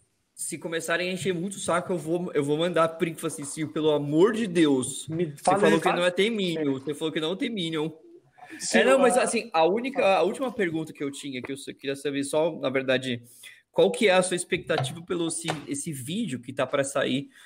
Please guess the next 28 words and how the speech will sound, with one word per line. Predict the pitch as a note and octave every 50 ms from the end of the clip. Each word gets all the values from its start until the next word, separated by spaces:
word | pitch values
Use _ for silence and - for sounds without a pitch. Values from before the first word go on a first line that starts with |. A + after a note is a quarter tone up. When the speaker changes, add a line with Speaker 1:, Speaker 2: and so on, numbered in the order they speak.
| - - _ _
Speaker 1:
sobre | - - - - D3+ C#3 C3+ C#3 C#3 C#3 C#3
a | C3+ C3+ C3 C3
reunião | C3+ C#3+ D3 D3 D3+ D3+ D3+ C#3+ C#3 C#3+ D#3+
que | E3 D3 -
teve | - _ - C#3+ D3 C#3+ C3+ C#3
o | C3+ B2+
Bolsonaro | B2 C#3 C#3+ C#3 - D3 C3 B2+ B2+ C3+ C#3+
junto | C#3 C#3 C#3 D#3+
com | - - D#3+
os | D#3 C#3
ministros, | D3 D#3+ D3+ C#3+ C3+ D3 F3+ G3+ G3 - - B2 F#2+ - - - - _ _ - - - - - - - - _ _
que | - C#3+
disseram | C#3 - - - D#3 C#3+ C#3+ D3+
que | D3 D#3+
teve | C#3+ D#3 D3+ C#3 C#3 C#3 B2 A2+
chilique | A2+ - - D3+ C#3 C3 D3+ C#3+ - E3+
do | C#3+ C3 B2
Weintraub | B2+ B2 B2 B2 - - C3 B2 C3+ D#3+ E3+ E3+ E3 D3+ C#3+ B2+
lá, | A#2+ A#2+ C3 D3+ F3 F#3 E3+
que | - - -
parece | - - B2+ B2+ B2 - -
que | C#3 B2 A#2+ A#2+ - _ _
daí, | - A#2+ A2 A#2 C3 C#3 - -
se, | - - - D3 - - -
se | - - D3+
aparecer | C3 B2+ - D3 B2 B2+ B2+ B2 - C3+ C3
isso | C3 - B2+
daí, | B2 A#2 A2 A2+ A#2 A#2 A2 A2+